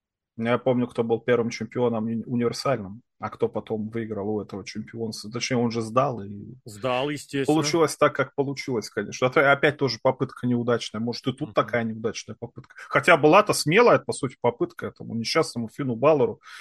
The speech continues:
Speaker 2: Ну,
Speaker 1: Видимо,
Speaker 2: абсолютно
Speaker 1: ск-, когда-то
Speaker 2: неудачная.
Speaker 1: в пи-, в пятнадцатом году это вели или в семнадцатом году, я
Speaker 2: Шестнадцатом.
Speaker 1: уже не помню.
Speaker 2: Уже
Speaker 1: Но
Speaker 2: после
Speaker 1: что
Speaker 2: драки
Speaker 1: Финн
Speaker 2: в
Speaker 1: Балор
Speaker 2: шестнадцатом.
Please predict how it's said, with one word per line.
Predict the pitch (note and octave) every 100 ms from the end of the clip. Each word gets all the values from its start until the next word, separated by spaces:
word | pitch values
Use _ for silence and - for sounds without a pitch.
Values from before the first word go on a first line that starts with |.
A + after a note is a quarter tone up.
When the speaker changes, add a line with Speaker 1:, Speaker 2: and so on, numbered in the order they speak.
| -
Speaker 2:
Ну, | C3+ C3+
Speaker 1:
Видимо, | B2+ A#2+
Speaker 2:
абсолютно | - E3+
Speaker 1:
ск-, | C3+
когда-то | C3+ D#3 C3+
Speaker 2:
неудачная. |
Speaker 1:
в | A#2 -
пи-, | C#3+ C3+ - - - -
в | -
пятнадцатом | D3+ D#3+ F3+ - - A#2
году | A#2 A2
это | A2 -
вели | G#2 G#2+ G#2+
или | G#2
в | G2+
семнадцатом | B2+ C#3 C#3+ - G2+
году, | A2 C3
я | A2
Speaker 2:
Шестнадцатом. | G#2+
Speaker 1:
уже | A2 A#2
не | A#2
помню. | - G#2+ G2+ G#2+
Speaker 2:
Уже | - C3+
Speaker 1:
Но |
Speaker 2:
после | E3+ C3+ C3+
Speaker 1:
что | D3
Speaker 2:
драки | D#3+
Speaker 1:
Финн | F3+ D#3+
Speaker 2:
в |
Speaker 1:
Балор | D3+ F#3 E3+
Speaker 2:
шестнадцатом. | D3